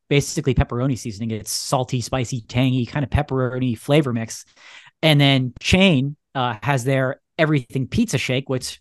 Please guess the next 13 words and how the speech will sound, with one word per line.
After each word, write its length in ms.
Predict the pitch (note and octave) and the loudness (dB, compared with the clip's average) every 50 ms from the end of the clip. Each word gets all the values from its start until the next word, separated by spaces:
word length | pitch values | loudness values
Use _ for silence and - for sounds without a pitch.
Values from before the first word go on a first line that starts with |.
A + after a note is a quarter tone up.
| _ _ _ _ _ _ _ _ _ | _ _ _ _ _ _ _ _ _
speaks 240 | - - - - - | -10 -2 -2 -2 0
for 100 | - C3 | 0 -4
itself, 400 | A#2+ - - - D3+ C#3+ C3+ C3 _ _ _ _ _ _ _ | -4 -4 0 2 4 4 2 2 _ _ _ _ _ _ _
pizza 240 | - - F#3 - - | 0 0 2 2 0
flavor, 420 | - - B2+ A#2 A2+ A#2 C3+ C#3+ - _ _ - | -2 -2 -4 -4 -2 -4 -6 -6 -8 _ _ -8
uh, 140 | B2 A2+ A#2 A#2+ | -6 -6 -4 -2
you 80 | B2 | -2
know, 120 | A#2+ A#2+ B2+ | -2 -2 -2
oregano, 800 | - C3+ A#2 B2+ A#2 A2+ C#3 C3 C3+ C#3 C3+ B2+ C3 C3 C3 _ _ _ _ - | -2 -2 -2 -2 0 0 0 0 2 2 2 0 0 -2 -4 _ _ _ _ -4
red 240 | C3 C3+ C#3 C3+ - | 0 0 0 2 2
pepper 260 | - - C#3 - C3+ | 0 0 0 -4 -8
flake, 380 | - - C#3 C3 C3 B2+ - _ | -8 -6 -4 -4 -4 -4 -6 _
Parmesan. 720 | - C3+ C3+ C3+ C3+ A#2 A#2+ C3 B2+ A#2 C3+ B2+ C3 B2+ | 0 2 2 2 2 2 2 2 2 2 0 -4 -6 -6